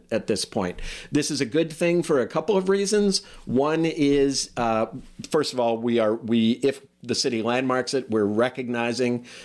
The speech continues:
the incredible musical, um, history of that house, the influence that Muddy Waters had, not only, not only his great music, but all the people he influenced. And the other advantage,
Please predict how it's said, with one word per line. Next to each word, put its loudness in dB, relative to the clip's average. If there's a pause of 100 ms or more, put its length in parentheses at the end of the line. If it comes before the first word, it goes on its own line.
(120)
the 0
incredible 0
musical, 2 (420)
um, 0
history 0
of -2
that 2
house, -2
the 0
influence 0
that -2
Muddy 2
Waters 0
had, 0
not 0
only, 0 (360)
not 0
only -6
his -8
great -2
music, -2
but 0
all 4
the 0
people 0
he 2
influenced. 0 (300)
And 0
the 0
other 2
advantage, 0